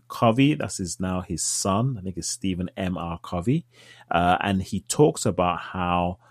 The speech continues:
when trust is high, everything happens rapidly when the trust is high on both parties. And he gives some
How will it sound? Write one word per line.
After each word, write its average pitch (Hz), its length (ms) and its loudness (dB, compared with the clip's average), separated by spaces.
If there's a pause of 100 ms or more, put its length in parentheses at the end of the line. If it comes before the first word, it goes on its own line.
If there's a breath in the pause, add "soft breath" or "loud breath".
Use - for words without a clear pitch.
(360 soft breath)
when 90 300 -2
trust - 440 4
is 95 200 2
high, 101 840 2 (920)
everything 127 320 4
happens 107 560 0 (120)
rapidly 95 840 -2
when 92 120 -4
the 90 80 -2
trust - 360 -2
is 101 100 -4
high 113 320 -2
on 92 100 -2
both 95 300 -2
parties. 95 640 -6 (340 soft breath)
And 92 120 0
he 90 60 0
gives 120 200 2
some 95 180 0